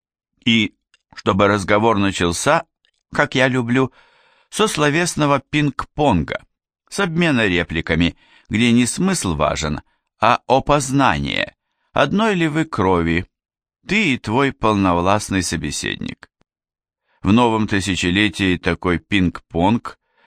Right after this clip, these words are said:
да ещё вокруг книжек, уже не представим. Произошла, знаете ли, смена поколений в чиновных креслах, и своего драгоценного времени на болтовню важная персона тратить теперь не будет.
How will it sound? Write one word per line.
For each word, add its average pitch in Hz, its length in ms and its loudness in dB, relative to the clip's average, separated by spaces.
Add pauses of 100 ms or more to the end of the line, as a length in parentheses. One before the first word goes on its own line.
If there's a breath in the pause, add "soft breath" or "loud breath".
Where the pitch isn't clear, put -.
да 98 120 0
ещё 98 320 0
вокруг 95 520 -2
книжек, 82 580 -2 (120)
уже 85 340 -2
не 87 220 0
представим. 117 840 -4 (800 soft breath)
Произошла, 143 540 0
знаете 143 460 -2
ли, 131 220 0
смена 135 500 0
поколений 127 800 -2
в - 60 -16
чиновных 113 640 0
креслах, - 640 -6 (500)
и 92 160 0
своего 95 480 2
драгоценного 87 840 0
времени 90 460 0
на 82 160 0
болтовню 80 720 -4 (400 soft breath)
важная 156 440 0
персона 120 540 0
тратить 98 480 -2
теперь 87 440 -2
не 95 160 2
будет. - 500 -8